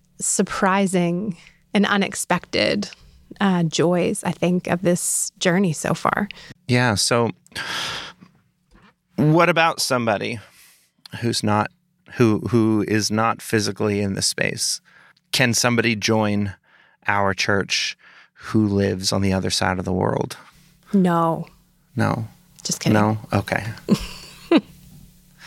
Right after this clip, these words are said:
Speaker 2: 'Cause, um, w-, we talked a little bit about the importance of, of place, of being in the place where you are located, of serving the people,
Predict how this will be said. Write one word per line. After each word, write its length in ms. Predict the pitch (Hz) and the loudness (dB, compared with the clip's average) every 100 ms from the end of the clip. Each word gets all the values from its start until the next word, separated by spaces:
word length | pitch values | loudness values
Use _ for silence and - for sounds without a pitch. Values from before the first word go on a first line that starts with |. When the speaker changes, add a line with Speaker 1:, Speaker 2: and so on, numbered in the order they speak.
| - - - - - _ _ - | -20 -20 -20 -20 -20 _ _ -2
Speaker 2:
'Cause, 180 | 135 | 0
um, 160 | 135 131 | 0 0
w-, 180 | 120 - | 0 0
we 140 | 139 | 0
talked 260 | 147 151 147 | 2 0 0
a 60 | |
little 220 | 147 147 143 | 0 0 2
bit 220 | 151 147 | 0 0
about 420 | - 123 131 135 - | -2 0 0 0 -2
the 80 | |
importance 600 | 127 120 120 120 123 117 - | -4 -2 0 0 -2 -4 -4
of, 520 | 117 113 110 101 - - _ _ - _ - | -2 0 0 -4 -10 -18 _ _ -20 _ -10
of 360 | 110 107 104 - | -6 -6 -8 -6
place, 400 | - 110 131 - | 2 2 2 -2
of 180 | 98 - | -4 0
being 460 | 107 107 107 104 - | 2 2 2 -2 -2
in 200 | 107 113 | 0 2
the 80 | 113 | 0
place 460 | - 110 117 - | 0 0 0 -2
where 160 | 107 104 | 0 0
you 300 | 98 101 98 | 2 2 2
are 360 | - 98 113 113 | 2 2 0 -2
located, 600 | 107 110 - 113 123 143 | 0 0 2 0 2 0
of 280 | - 101 95 | 0 0 -2
serving 380 | - - 101 110 | -2 0 2 2
the 80 | 107 | 0
people, 460 | - 110 117 117 | 0 0 2 0